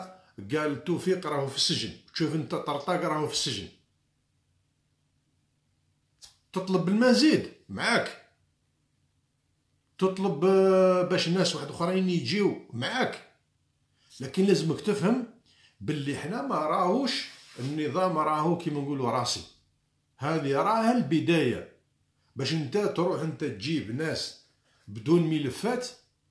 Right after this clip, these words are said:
شكون اللي راهو راه يقبلك؟ تا قال واحد راه ما عنده ملفات عليه، لازمك تعرف باللي هذا الجهاز تاع المخابرات ما راهوش في يديهم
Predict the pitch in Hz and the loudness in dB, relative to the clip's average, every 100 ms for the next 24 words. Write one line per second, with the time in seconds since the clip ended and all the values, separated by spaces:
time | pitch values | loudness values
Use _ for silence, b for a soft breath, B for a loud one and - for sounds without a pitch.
0 | _ _ _ _ _ _ - - 185 185 | _ _ _ _ _ _ -14 -6 -2 -2
1 | 151 156 127 123 - 87 - _ _ _ | -2 -4 -6 -8 -10 -18 -18 _ _ _
2 | _ _ _ _ _ _ _ _ _ _ | _ _ _ _ _ _ _ _ _ _
3 | _ _ _ _ _ _ _ _ b b | _ _ _ _ _ _ _ _ b b
4 | b b 147 127 160 214 214 214 160 180 | b b -6 0 2 4 4 4 4 2
5 | 180 151 165 170 175 170 175 139 202 175 | 2 0 0 0 2 4 2 0 -2 -2
6 | 131 127 139 107 - _ _ _ _ _ | -2 -2 -2 -4 -8 _ _ _ _ _
7 | _ _ _ _ _ _ b b 113 120 | _ _ _ _ _ _ b b -6 0
8 | 165 - 226 233 143 170 156 143 131 120 | 0 2 2 2 2 2 2 0 -2 -4
9 | 120 139 117 156 131 131 147 143 - 247 | -4 -4 -6 -6 -6 -6 -6 -4 -4 -4
10 | 196 214 220 262 - 220 143 196 151 120 | -2 0 2 2 0 -2 0 2 0 0